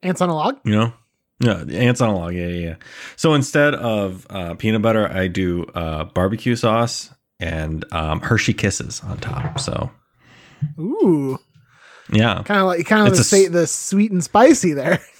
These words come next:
Speaker 2: Yeah, I
Speaker 1: I
Speaker 2: like
Speaker 1: do
Speaker 2: it a
Speaker 1: like that
Speaker 2: lot.
Speaker 1: you kept the worst part of it, though, which is the celery. <laughs>
Speaker 2: Well, you know, we played around, but there was really no good celery substitute. Nothing really achieves that you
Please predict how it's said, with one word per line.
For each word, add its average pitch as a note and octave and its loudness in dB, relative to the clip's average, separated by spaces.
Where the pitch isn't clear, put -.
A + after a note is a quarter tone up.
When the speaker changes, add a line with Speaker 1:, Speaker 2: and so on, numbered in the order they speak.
Speaker 2:
Yeah, - -8
I D2+ -4
Speaker 1:
I - -4
Speaker 2:
like F#3 2
Speaker 1:
do A3+ 4
Speaker 2:
it - 6
a B3+ 6
Speaker 1:
like A#3+ 6
that A3 6
Speaker 2:
lot. F#3+ 2
Speaker 1:
you F#3+ 4
kept - -2
the F3 2
worst F3+ 0
part C#3 -2
of B2+ -10
it, A#2+ -10
though, B2 -6
which B2 -8
is C3 0
the D3+ -8
celery. F#3 -2
<laughs> - -2
Speaker 2:
Well, G3+ 4
you G3 -2
know, G3 0
we G3+ 0
played A3 0
around, B2 0
but B2+ 0
there C#3 2
was C3+ 0
really B2 2
no G#2+ 0
good G2 2
celery G2 0
substitute. F2 -6
Nothing G#2+ 2
really G2+ 4
achieves F#2 -2
that F2 -2
you F2+ 0